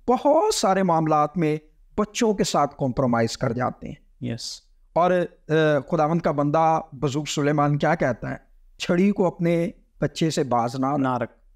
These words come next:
Speaker 2: तम-
Speaker 1: अपने बच्चों की उन राहों पर तरबियत कर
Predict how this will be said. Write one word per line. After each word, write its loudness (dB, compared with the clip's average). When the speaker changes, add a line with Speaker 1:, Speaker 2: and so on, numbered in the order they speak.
Speaker 2:
तम- 0
Speaker 1:
अपने 2
बच्चों -2
की -2
उन 2
राहों 0
पर -4
तरबियत 0
कर -2